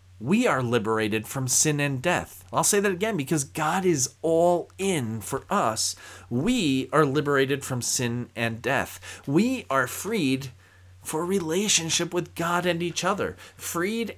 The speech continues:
and called to be all in for God. God's all in for us. God wants us to be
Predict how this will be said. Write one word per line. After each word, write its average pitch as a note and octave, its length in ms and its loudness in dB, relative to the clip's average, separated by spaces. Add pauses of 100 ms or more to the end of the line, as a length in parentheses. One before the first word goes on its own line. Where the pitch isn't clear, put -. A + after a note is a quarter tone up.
and D3+ 280 -4
called C#3 880 -2 (1040)
to - 160 0
be C3 360 0 (160)
all C#3 500 0
in F2+ 480 -2 (1040)
for A2 300 -4
God. B2 600 -2 (1160)
God's C#3+ 300 0 (100)
all D#3 240 0
in D#3 100 0
for D3+ 200 0
us. D3 420 0 (400)
God F3+ 240 -6
wants F#3+ 240 -2
us F#3 200 2
to D#3 100 -8
be E3+ 180 -2